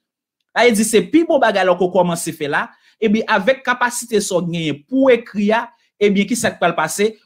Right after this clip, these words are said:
ou pral ka pale pi vit. Ebyen, s-, silvouplè, chak ki lè kou ap kòmanse. Bon, jan ke m di l nan, e a, se a senk è l ap kòmanse. Se a senk è.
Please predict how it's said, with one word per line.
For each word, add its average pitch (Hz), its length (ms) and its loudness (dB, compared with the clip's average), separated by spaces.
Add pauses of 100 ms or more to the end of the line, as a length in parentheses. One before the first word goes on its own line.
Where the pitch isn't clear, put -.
ou - 140 -2
pral 185 240 2
ka 180 160 0
pale 160 260 -2
pi 190 160 -6
vit. 131 320 -10
Ebyen, 202 380 -2 (180)
s-, 165 160 -20 (520)
silvouplè, 214 760 0
chak - 400 -6
ki 226 160 -2
lè 175 240 2
kou 160 380 -4
ap 147 180 -10
kòmanse. 139 460 -4
Bon, 123 180 -4 (480)
jan 262 220 2
ke 233 100 6
m 208 80 4
di 196 160 0
l 208 80 2
nan, 226 160 0
e 240 160 2
a, 233 80 0
se 233 400 -4
a 262 80 0
senk 254 240 -2
è 214 80 2
l 175 80 2
ap 170 80 -4
kòmanse. 143 480 -4
Se - 160 -4
a 214 140 2
senk 202 320 -4
è. - 40 -20